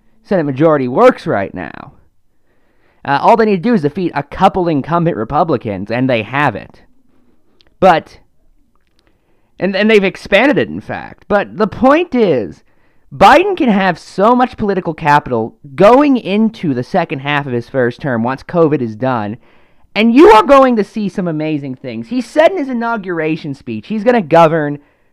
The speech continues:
for people who didn't vote for him as well as people who did.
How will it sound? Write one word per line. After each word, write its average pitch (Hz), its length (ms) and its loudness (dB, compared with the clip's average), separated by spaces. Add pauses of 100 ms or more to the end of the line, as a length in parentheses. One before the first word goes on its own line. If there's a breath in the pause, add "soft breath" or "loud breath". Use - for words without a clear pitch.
(120)
for 151 100 0
people 226 340 0
who 208 160 -4
didn't 247 420 0
vote 220 280 0
for 180 140 -4
him 151 220 -4
as 139 80 -6
well 170 180 2
as 151 80 -2
people 170 320 -8
who 135 140 -8
did. 113 500 -4